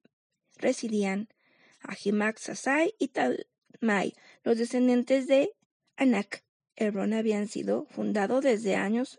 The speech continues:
antes que Tanis de Egipto. Aquí los, y los descendientes de Anac son los gigantes que había.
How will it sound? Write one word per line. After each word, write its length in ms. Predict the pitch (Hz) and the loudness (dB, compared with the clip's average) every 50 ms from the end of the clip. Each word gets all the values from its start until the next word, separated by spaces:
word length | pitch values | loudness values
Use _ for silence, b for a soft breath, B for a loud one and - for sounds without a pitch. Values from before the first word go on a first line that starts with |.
| _ - | _ -10
antes 640 | - - 294 311 - - - 240 247 - - - - | -6 -4 -4 -4 -2 -2 -2 -2 -2 -4 -8 -12 -10
que 140 | - 262 - | -10 -10 -10
Tanis 500 | _ - - 226 214 220 220 226 240 - | _ -6 -4 -4 -2 -2 -2 -4 -4 -6
de 80 | - | -8
Egipto. 560 | 226 - - 349 - - _ _ - 196 202 b b b b b b b b b b b b b b b b b b b b | -8 0 0 0 0 0 _ _ -4 -4 -4 b b b b b b b b b b b b b b b b b b b b
Aquí 380 | - - 233 233 - 254 247 247 | -10 -10 -10 -6 -4 -2 0 2
los, 420 | 247 254 254 254 254 254 - - _ _ - - | 4 6 6 6 4 0 -4 -12 _ _ -12 -8
y 220 | - - - - - | -6 -6 -6 -6 -6
los 600 | - 220 214 208 208 202 202 202 196 196 - - | -4 -2 0 2 2 2 2 2 0 -2 -4 -4
descendientes 640 | - 220 226 - 220 220 233 247 247 240 269 277 277 | -4 -4 -2 0 0 2 2 2 2 2 0 0 0
de 80 | 294 285 | 0 0
Anac 460 | 285 277 262 262 254 262 - - - | 0 2 2 0 0 -2 -6 -14 -20
son 280 | - - - 214 214 | -14 -10 -8 -6 -4
los 160 | 208 208 220 - | -4 -6 -8 -8
gigantes 800 | - 254 240 220 247 285 330 349 339 - - 202 - - - _ _ _ _ _ | -8 -6 -4 -2 -2 0 -2 -2 -4 -6 -10 -12 -14 -18 -20 _ _ _ _ _
que 80 | - - | -8 -6
había. 280 | - 262 285 - - | -4 -2 -2 -2 -4